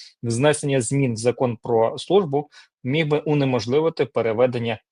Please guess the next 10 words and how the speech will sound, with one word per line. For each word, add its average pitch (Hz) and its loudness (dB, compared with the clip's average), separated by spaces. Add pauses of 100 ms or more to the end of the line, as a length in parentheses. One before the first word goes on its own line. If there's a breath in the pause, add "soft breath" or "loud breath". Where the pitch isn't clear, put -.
(180)
будь-яких 110 -6
фахівців. - -16
Знов 151 0
таки 147 -2
треба 117 -2
зрозуміти, 123 -4
що 120 0
переведення, 127 2
наприклад, 113 -4
зв'язківця 117 -2